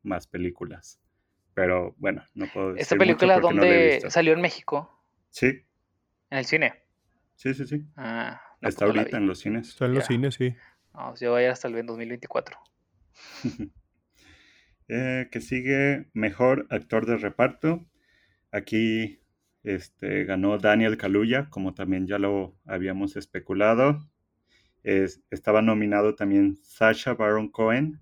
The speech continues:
Speaker 1: en El juicio de los siete de Chicago, Leslie Odom junior, One Night in Miami, Paul Raci de Sound of Metal, que también hubiera estado muy cool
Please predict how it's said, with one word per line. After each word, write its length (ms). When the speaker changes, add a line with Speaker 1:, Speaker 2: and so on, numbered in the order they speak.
Speaker 1:
en 120
El 160
juicio 380
de 60
los 140
siete 220
de 140
Chicago, 520
Leslie 500
Odom 380
junior, 480
One 260
Night 240
in 140
Miami, 560
Paul 340
Raci 600
de 160
Sound 260
of 160
Metal, 600
que 100
también 320
hubiera 180
estado 280
muy 220
cool 320